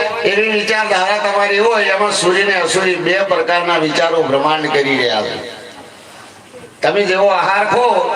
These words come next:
એવો વિચારી પકડે. અને માંસ માટી ખાવાથી તો શેડાળા ને ડેફરાળા જ થાય. જો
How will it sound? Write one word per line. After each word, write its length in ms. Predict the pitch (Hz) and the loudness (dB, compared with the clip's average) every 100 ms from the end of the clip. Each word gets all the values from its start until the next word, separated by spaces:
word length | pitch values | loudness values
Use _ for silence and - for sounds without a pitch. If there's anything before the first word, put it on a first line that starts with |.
| 185 | 2
એવો 180 | 196 196 | 2 2
વિચારી 440 | 165 165 170 160 | 2 2 0 0
પકડે. 640 | 175 160 - - - - - - - - - - - - - - | 0 0 0 -2 -6 -10 -14 -16 -18 -20 -20 -20 -20 -20 -20 -4
અને 160 | 185 202 | -2 0
માંસ 240 | 196 202 | 0 0
માટી 320 | 202 208 196 | 2 2 2
ખાવાથી 440 | 202 190 196 190 190 | 0 0 0 0 0
તો 160 | 190 | 0
શેડાળા 440 | 175 175 185 185 180 | 0 0 2 2 0
ને 120 | 175 | 2
ડેફરાળા 460 | 175 175 175 165 160 | 2 2 0 2 0
જ 40 | 160 | 2
થાય. 260 | 156 156 | 2 2
જો 480 | 156 160 131 - - | 0 0 0 0 -6